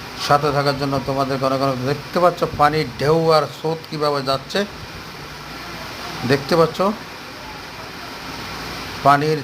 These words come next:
তীব্র স্রোত দেখা যাচ্ছে কুমিল্লা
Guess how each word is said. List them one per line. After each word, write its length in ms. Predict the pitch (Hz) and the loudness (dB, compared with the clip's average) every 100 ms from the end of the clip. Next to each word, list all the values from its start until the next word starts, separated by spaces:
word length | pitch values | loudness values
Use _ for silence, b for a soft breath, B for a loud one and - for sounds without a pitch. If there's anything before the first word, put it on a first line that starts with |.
| - | -4
তীব্র 280 | 185 170 151 170 - | -2 -2 2 4 4
স্রোত 220 | - 160 135 | 2 0 2
দেখা 180 | 156 151 151 | 4 4 4
যাচ্ছে 280 | 147 - 151 151 - - - - - - - - - - | 2 -2 -2 -4 -10 -14 -14 -14 -14 -16 -14 -14 -6 0
কুমিল্লা 440 | 139 143 131 | 4 4 6